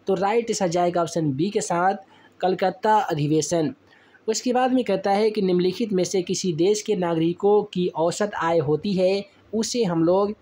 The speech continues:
क्या कहते हैं? तो क्वेश्चन का राइट आंसर जाएगा ऑप्शन सी के साथ प्रति व्यक्ति आय कहते हैं।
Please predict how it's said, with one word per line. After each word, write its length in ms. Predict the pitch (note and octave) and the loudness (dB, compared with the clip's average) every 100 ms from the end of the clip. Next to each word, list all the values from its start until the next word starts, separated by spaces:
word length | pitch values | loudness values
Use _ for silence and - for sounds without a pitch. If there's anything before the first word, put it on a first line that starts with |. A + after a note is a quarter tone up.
| _ | _
क्या 220 | - F3 | -4 -2
कहते 300 | F3 C#3+ D3+ | 0 -2 -2
हैं? 200 | D3 D#3+ - - - - | 0 0 -4 -16 -16 -6
तो 60 | |
क्वेश्चन 360 | G#3+ A#3 C4 B3+ | -2 -2 0 0
का 100 | A3+ | 0
राइट 280 | G3 G3+ G3+ | 0 0 -2
आंसर 140 | - | -2
जाएगा 280 | F3+ F3 F#3 | 0 0 0
ऑप्शन 280 | F3 F3 E3+ | -2 -2 -2
सी 240 | - G3+ | -2 -4
के 120 | G#3+ | -4
साथ 260 | - G#3 G#3+ | -2 -2 -2
प्रति 380 | - E3+ E3+ E3 | 0 -2 0 0
व्यक्ति 360 | D#3+ - A3 - | 0 0 -6 -2
आय 160 | D#3 | -2
कहते 280 | D#3+ C#3 C#3+ | 0 -2 -2
हैं। 240 | C#3 D#3 | -2 -4